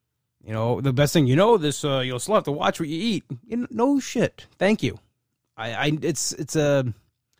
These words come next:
it's not a magic pill that they're putting in me or a ma-, or a robot. They're making me a robot. Um, it's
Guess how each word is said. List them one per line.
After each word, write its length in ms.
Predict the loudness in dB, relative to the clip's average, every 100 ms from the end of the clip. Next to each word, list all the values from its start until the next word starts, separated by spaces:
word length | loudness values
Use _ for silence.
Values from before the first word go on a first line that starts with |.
| _ _ _ _ _ _ _
it's 100 | 0
not 100 | 4
a 40 |
magic 600 | 4 4 4 2 0 -2
pill 360 | 4 4 4 0
that 160 | -2
they're 80 | -2
putting 260 | 0 0 0
in 120 | -4
me 120 | -4
or 140 | -4 -4
a 40 |
ma-, 300 | 0 0 0
or 80 | 0
a 20 |
robot. 440 | 4 4 4 2
They're 180 | 2 2
making 240 | 2 2 2
me 80 |
a 60 | 2
robot. 480 | 6 4 4 0 -4 _ _ -8
Um, 640 | -2 0 0 -2 -2 -4 -8 _ _ -10
it's 540 | -8 -6 -6 -6 -8